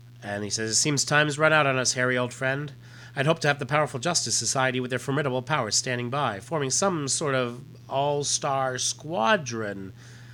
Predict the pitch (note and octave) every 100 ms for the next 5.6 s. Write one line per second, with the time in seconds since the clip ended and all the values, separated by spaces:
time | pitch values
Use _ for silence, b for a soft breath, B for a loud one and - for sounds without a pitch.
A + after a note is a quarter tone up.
0 | B B D3 C3+ C#3 C#3 C3+ - B2+ D3+
1 | C3 C3+ E3 D3 C3 - A2+ F2+ B B
2 | B - A#2+ A2+ A2 A#2 - - - A#2
3 | A2+ A2 C#3+ B2 A#2 - A#2 G#2+ B B
4 | - C3+ A2 - B - B2+ B2 D#3 D3+
5 | A#2 C3 B2+ B2 A#2+